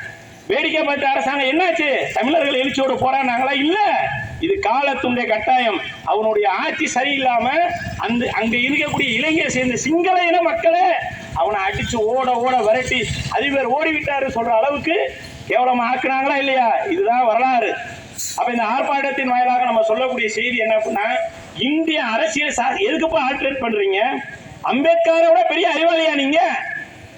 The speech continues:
அவர் என்னைக்கு கொடுக்குறாங்க? நாற்பத்தி எட்டுல கொடுக்குறாங்க அவர் கையில, அவர் ஐம்பதுல தான் கொடுக்குறாரு. இரண்டு ஆண்டு கால சட்ட ஒழுங்குகளை வச்சு அதுக்கு அவர் தலைவர். இந்த அரசமைப்பு சட்டம் உருவாக்குறதுக்கு அவர் தலைவராக இருந்தார். எல்லா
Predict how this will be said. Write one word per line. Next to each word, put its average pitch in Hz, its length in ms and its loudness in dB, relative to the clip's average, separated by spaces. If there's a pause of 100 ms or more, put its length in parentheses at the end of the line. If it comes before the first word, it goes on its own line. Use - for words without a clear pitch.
(100)
அவர் 240 220 2
என்னைக்கு 330 260 0
கொடுக்குறாங்க? 277 380 0
நாற்பத்தி 311 480 0
எட்டுல 277 260 2
கொடுக்குறாங்க 311 460 2
அவர் 254 180 2
கையில, 254 180 2 (400)
அவர் 220 240 2
ஐம்பதுல 285 400 0
தான் 294 160 0
கொடுக்குறாரு. 240 400 0 (720)
இரண்டு 320 300 2 (120)
ஆண்டு 262 200 -2
கால 269 300 2
சட்ட 226 360 0
ஒழுங்குகளை 277 500 2
வச்சு 233 260 -2
அதுக்கு 285 260 0
அவர் 294 200 0
தலைவர். 285 340 0 (640)
இந்த 196 160 -6
அரசமைப்பு 277 600 0
சட்டம் 262 380 -2
உருவாக்குறதுக்கு 277 720 0
அவர் 294 200 0
தலைவராக 339 420 2
இருந்தார். 294 400 0 (1080)
எல்லா 277 300 0